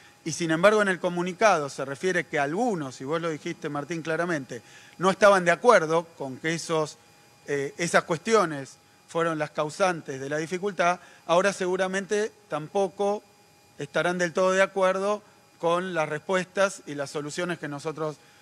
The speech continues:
estamos tratando de proponer y que el gobierno nacional con tanta fuerza está peleando para que se impongan. Para mí, un crédito excepcional, además fallido,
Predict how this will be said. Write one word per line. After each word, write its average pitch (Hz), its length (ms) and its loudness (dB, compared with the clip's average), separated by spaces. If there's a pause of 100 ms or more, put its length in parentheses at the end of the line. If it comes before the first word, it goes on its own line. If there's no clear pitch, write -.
(140)
estamos 156 400 -4
tratando 156 480 -2
de 151 100 -2
proponer 175 540 2
y 160 60 -2
que - 80 -6
el 143 80 -4
gobierno 151 340 -2
nacional 151 500 0 (360)
con 147 180 -2
tanta 156 300 -2
fuerza 160 560 2 (240)
está 143 240 -2
peleando 156 480 -2
para 127 300 -6
que 127 260 -10 (240)
se - 100 -8
impongan. 156 420 4
Para 151 220 2
mí, 202 220 2
un 180 100 -2
crédito 190 460 2
excepcional, 202 800 2 (540)
además 147 340 0
fallido, 196 760 0